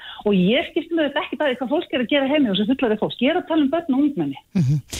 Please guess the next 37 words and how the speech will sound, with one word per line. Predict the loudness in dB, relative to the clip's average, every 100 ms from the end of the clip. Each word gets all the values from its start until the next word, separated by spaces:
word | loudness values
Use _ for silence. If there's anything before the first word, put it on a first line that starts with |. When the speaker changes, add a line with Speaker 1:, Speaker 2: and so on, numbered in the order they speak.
| -12 -14 0
Speaker 2:
En | 2 4
Speaker 1:
Og | 2
Speaker 2:
það | 2 2
Speaker 1:
að | -2
gangast | -2 0 0 0 -4 -4 -2
inn | 0 0 2
með | 2 2
svona | 0 2 2 2 0 -4
ofbeldi | -4 -4 -6 _ _ _ _ -2 -2 -2 -8 -4
sem | 0 0
að | 2
er | 0 0 -4
hægt, | -8 -8 -8
af | -10 -6
því |
að | -6 -4
kyrkingar, | -6 -4 -2 0
eins | 2
og | 0
ég | 0
segi, | 0 -2 0
er | 2 2 2
í |
eðli | 0 0
sínu | -2 -4
ofbeldi, | -2 -4 -4 -6 -8 -18 -18 -18 -6
að | -2 0 2
normalísera | 2 2 2 2 0 -2 -2 -2
það | -4 -4 -2 0
með | 0 0
því | -2
að | -2
kenna | -2 0 2 0
það | -2
á | -4 0
öruggan | 0 0 -2 -4
hátt, | -4 -8